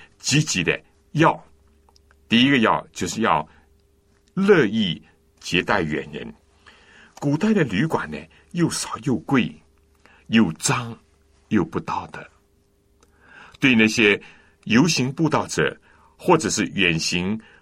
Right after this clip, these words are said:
过路的基督徒长老呢，就必须要尽到地主之谊。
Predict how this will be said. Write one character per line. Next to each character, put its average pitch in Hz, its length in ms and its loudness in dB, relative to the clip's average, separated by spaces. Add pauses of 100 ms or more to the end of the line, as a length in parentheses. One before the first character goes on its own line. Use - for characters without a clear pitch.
(140)
过 175 180 4
路 123 200 0
的 82 160 2
基 - 240 -4
督 151 120 0
徒 151 380 -10 (720)
长 - 300 -4
老 - 180 -8
呢， - 80 -18 (1200)
就 90 120 -2
必 87 200 -4
须 95 240 -2
要 73 280 2 (320)
尽 92 240 -2
到 73 320 0 (220)
地 107 260 -2
主 69 300 -10
之 90 220 -4
谊。 73 280 -14